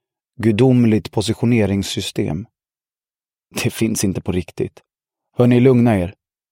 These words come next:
Leo klappade draken på halsen. "Apollon, du kan väl försöka i alla fall. Ser det här ut som staden du drömde om eller inte?" Jag spanade ut över horisonten. Indiana var platt.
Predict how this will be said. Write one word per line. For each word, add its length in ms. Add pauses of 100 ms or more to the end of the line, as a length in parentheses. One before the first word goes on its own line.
(600)
Leo 260
klappade 480
draken 420
på 80
halsen. 500 (680)
"Apollon, 540 (400)
du 160
kan 160
väl 100
försöka 560
i 40
alla 180
fall. 320 (880)
Ser 140
det 60
här 140
ut 160
som 140
staden 420
du 120
drömde 380
om 120
eller 160
inte?" 440 (1400)
Jag 120
spanade 460
ut 360
över 140
horisonten. 800 (760)
Indiana 540
var 120
platt. 560